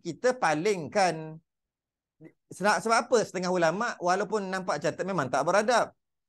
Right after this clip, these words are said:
Tapi kita detail juga. Kenapa? Sebab wajib kita palingkan dekat hati kita. Dekat hati kita ni kena palingkan. Palingkan apa? Apa yang mustahil tu Allah tidak begitu. Allah tidak begitu. Allah tidak begitu.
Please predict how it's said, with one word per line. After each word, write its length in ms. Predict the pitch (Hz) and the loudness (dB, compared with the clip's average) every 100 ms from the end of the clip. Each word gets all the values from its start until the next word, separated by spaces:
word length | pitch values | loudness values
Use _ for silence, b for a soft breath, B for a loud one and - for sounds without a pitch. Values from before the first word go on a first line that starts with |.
| - | -2
Tapi 320 | 135 - 247 | -2 -2 -8
kita 320 | 214 165 196 | -4 -2 0
detail 320 | 175 185 214 214 | -2 2 2 2
juga. 320 | 262 294 - | 4 4 4
Kenapa? 480 | 214 262 302 254 139 _ | 0 -4 0 0 0 _
Sebab 320 | - 180 190 | -8 0 0
wajib 320 | 175 175 202 - | 2 2 0 -6
kita 160 | - | -6
palingkan 640 | - 180 190 233 202 202 202 | 2 2 4 4 2 0 -2
dekat 320 | 202 180 202 | 0 -2 -4
hati 160 | 226 | -8
kita. 400 | 208 208 165 101 92 _ _ _ _ _ _ _ _ _ _ _ _ _ _ _ _ _ _ _ _ _ - | -8 -4 -2 -2 -6 _ _ _ _ _ _ _ _ _ _ _ _ _ _ _ _ _ _ _ _ _ -2
Dekat 160 | 151 165 | 2 2
hati 300 | 180 196 220 | 0 -2 -2
kita 340 | 202 208 220 190 | 0 6 8 8
ni 80 | 208 | 4
kena 160 | 208 | 2
palingkan. 800 | - 190 214 214 202 185 120 104 | 6 6 8 6 6 4 2 2
Palingkan 400 | 180 214 196 202 | 2 4 2 0
apa? 320 | 208 277 277 | 0 2 2
Apa 240 | 175 185 262 | 0 -4 0
yang 160 | 254 | -2
mustahil 320 | 247 254 233 226 | 0 -2 0 0
tu 80 | |
Allah 240 | 170 254 214 | 0 2 0
tidak 320 | 240 233 - | 0 -2 -2
begitu. 240 | 180 180 | -4 -2
Allah 220 | 175 240 180 | 0 0 -2
tidak 240 | 254 214 175 | -2 -2 -4
begitu. 180 | 151 196 | -2 0
Allah 220 | 220 185 | 2 0
tidak 220 | 214 190 | 0 -2
begitu. 380 | 165 170 147 113 | -2 -6 -8 -10